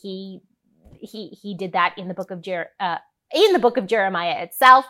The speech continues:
And we don't know the amount of time that Jeremiah was in Judah before being taken to Egypt. So he certainly had time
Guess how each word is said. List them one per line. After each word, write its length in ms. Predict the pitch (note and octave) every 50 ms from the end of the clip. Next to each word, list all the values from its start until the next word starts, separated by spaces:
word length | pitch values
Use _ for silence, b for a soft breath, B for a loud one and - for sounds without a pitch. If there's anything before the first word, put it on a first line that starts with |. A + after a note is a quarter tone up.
| b b b b b _ _
And 420 | D#4 F4 F#4 E4+ E4 E4 D4 C4 A#3+
we 100 | C4+ A#3+
don't 440 | G3 - - B3 A#3+ B3+ B3+ - -
know 340 | A3+ A3+ A3+ A3 G#3+ G#3+ G#3
the 320 | F#3+ G#3 G3 F#3+ F#3 F#3 -
amount 360 | F#3 F3+ F3+ F#3 F3+ A3 A#3+ -
of 100 | G3 -
time 280 | - - F#3 F3+ F3+
that 160 | F3 D3 F3
Jeremiah 560 | - F#3+ F#3 F3+ F3+ F3 F3 E3 E3 E3 E3 E3
was 260 | E3 E3+ E3 D#3+ - _ _
in 340 | C4+ D#4 F4+ E4+ E4 D4+ B3+
Judah 420 | - G3 G3 F3+ F3 F3 F3+ F3+ -
before 640 | G3+ F3 - - _ _ A#3+ B3 C4+ C#4+ C#4+ C#4 A#3+
being 260 | G#3 A3 F#3 F3 F3+
taken 300 | - - E3+ - E3+ F3+
to 60 | - -
Egypt. 260 | F#3 E3+ - E3+ -
So 120 | - G#3 G#3
he 80 | A#3
certainly 460 | A#3 - - D#4 A#3 F#3+ E3+ D#3+ D#3+ D#3
had 340 | - - D#3+ E3 E3 -
time 480 | - - - F3 E3+ E3 - - -